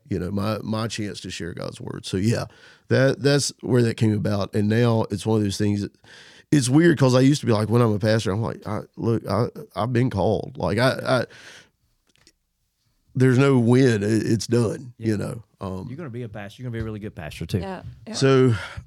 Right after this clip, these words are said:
Speaker 1: life ver-, well, I, I won't say
Speaker 2: Yeah, do you
Speaker 1: life
Speaker 2: have a
Speaker 1: verse,
Speaker 2: life
Speaker 1: but,
Speaker 2: verse?
Speaker 1: <laughs> but a very, a very influential verse. Um, a couple of 'em, and, and
Speaker 2: That's
Speaker 1: I'll
Speaker 2: sort of what a life verse is.
Speaker 1: <laughs>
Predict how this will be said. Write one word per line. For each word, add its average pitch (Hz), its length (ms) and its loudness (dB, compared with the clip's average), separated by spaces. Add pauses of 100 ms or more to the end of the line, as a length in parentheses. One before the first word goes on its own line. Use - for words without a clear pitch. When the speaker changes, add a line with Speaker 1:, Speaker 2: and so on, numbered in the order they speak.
(140)
Speaker 1:
life 131 300 2
ver-, 110 240 0
well, 139 260 6
I, 147 240 4
I 175 40 4
won't 247 180 4
say - 100 4
Speaker 2:
Yeah, 131 40 4
do - 60 4
you 123 60 4
Speaker 1:
life 247 120 4
Speaker 2:
have 262 140 4
a 247 60 4
Speaker 1:
verse, 208 80 2
Speaker 2:
life 196 180 4
Speaker 1:
but, 208 100 4
Speaker 2:
verse? 214 360 2 (120)
Speaker 1:
<laughs> 403 100 0
but 156 120 0
a 147 60 2
very, 165 640 4
a 151 100 6
very 170 420 4
influential 131 640 2
verse. 101 520 2
Um, 107 440 4
a 107 60 -2
couple 117 360 2
of 104 120 2
'em, 101 120 0
and, 107 160 0
and 110 240 -2
Speaker 2:
That's 180 140 4
Speaker 1:
I'll - 60 -6
Speaker 2:
sort 247 160 6
of 254 60 4
what 247 100 6
a 233 40 4
life 208 300 4
verse 196 240 2
is. 120 480 0
Speaker 1:
<laughs> - 40 -10